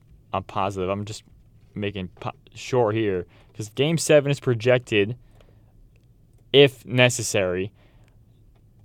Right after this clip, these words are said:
if my computer liked to load, uh, Game seven is scheduled for June twelfth. So June twelfth is next week.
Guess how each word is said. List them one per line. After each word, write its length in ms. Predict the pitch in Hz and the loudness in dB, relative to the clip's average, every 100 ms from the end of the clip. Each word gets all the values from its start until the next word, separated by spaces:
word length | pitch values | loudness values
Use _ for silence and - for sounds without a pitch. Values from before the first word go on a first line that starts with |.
| - - | -20 -10
if 180 | 98 92 | -8 -4
my 200 | 90 90 | -4 -4
computer 280 | - 107 | -4 -2
liked 160 | 98 92 | 0 -2
to 60 | 85 | 0
load, 340 | 104 104 95 - - - - _ - - | 2 2 -2 -10 -20 -20 -20 _ -20 0
uh, 200 | 101 101 | 2 2
Game 240 | 104 165 165 | 2 0 0
seven 380 | - 151 147 | 4 4 4
is 220 | 127 123 110 | 2 0 0
scheduled 400 | 131 120 120 113 | -2 -2 -4 -6
for 160 | 113 | -8
June 260 | 95 120 117 | -6 -6 -6
twelfth. 600 | - 110 120 92 - - | -8 0 2 2 -4 -12
So 140 | - | -8
June 280 | 104 117 160 | -6 -2 -4
twelfth 300 | - 143 135 - | 2 0 0 -2
is 240 | 107 127 | 0 0
next 320 | 123 110 - | 0 -4 -6
week. 360 | 101 98 113 | -8 -8 -8